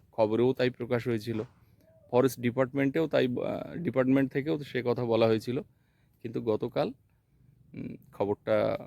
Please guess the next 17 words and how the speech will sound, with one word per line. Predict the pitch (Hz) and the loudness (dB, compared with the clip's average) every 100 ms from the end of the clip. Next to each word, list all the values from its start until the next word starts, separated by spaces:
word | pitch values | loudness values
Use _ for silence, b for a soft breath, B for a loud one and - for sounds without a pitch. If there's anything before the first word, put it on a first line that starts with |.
| - _ | -18 _
অন্যরকমভাবে | 110 113 113 107 117 107 104 110 143 | 0 2 2 2 0 -2 0 2 4
আমাদের | 113 104 | 4 2
সামনে | 104 107 104 104 | -2 -4 -4 -2
এলো। | 95 110 - _ _ _ | -4 -8 -12 _ _ _
তো | 131 | 0
যাই | 139 160 | 2 2
হোক, | 165 | 0
এই | - 131 | -2 2
আপডেটটা | 120 127 131 139 139 147 - | 2 0 -4 -6 -8 -12 0
দেওয়ার | 120 123 | 0 0
ছিল। | - 123 156 _ _ _ _ _ _ _ | -2 -6 -6 _ _ _ _ _ _ _
তো, | 107 104 107 | -4 -2 -2
উম, | 107 - 139 135 135 117 | -6 -10 -16 -18 -14 -10
ভয় | 113 120 | 0 0
পাওয়ার | 120 127 127 | 2 2 2
কিছু | 127 120 139 | -2 -8 -4
নেই। | 127 117 165 | 0 0 0